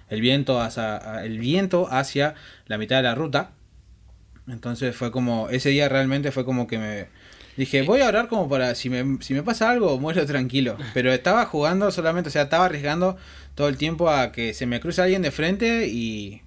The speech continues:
Speaker 1: no poder hacer nada, porque era tal el viento. Por ahí la gente que si nos llegan a escuchar desde,
Speaker 2: Claro,
Speaker 1: desde otras provincias,
Speaker 2: eso
Speaker 1: acá el
Speaker 2: explica.
Speaker 1: viento es muy fuerte y hay por ahí subidas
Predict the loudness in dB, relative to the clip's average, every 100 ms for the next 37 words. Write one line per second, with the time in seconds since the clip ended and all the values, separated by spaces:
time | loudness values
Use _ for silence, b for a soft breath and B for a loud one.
0 | -4 -2 2 2 2 2 2 2 0 0
1 | -2 0 2 0 0 2 2 2 0 0
2 | 0 0 -2 -6 -6 -2 2 2 2 -2
3 | -4 -4 -6 -8 -8 -6 -2 -2 -2 -2
4 | 0 0 -4 -10 B B B B -2 2
5 | 4 2 0 2 2 2 2 2 2 4
6 | 4 2 2 0 2 0 2 0 0 2
7 | 2 0 0 0 0 -4 -4 -2 0 0
8 | 2 2 0 2 2 4 2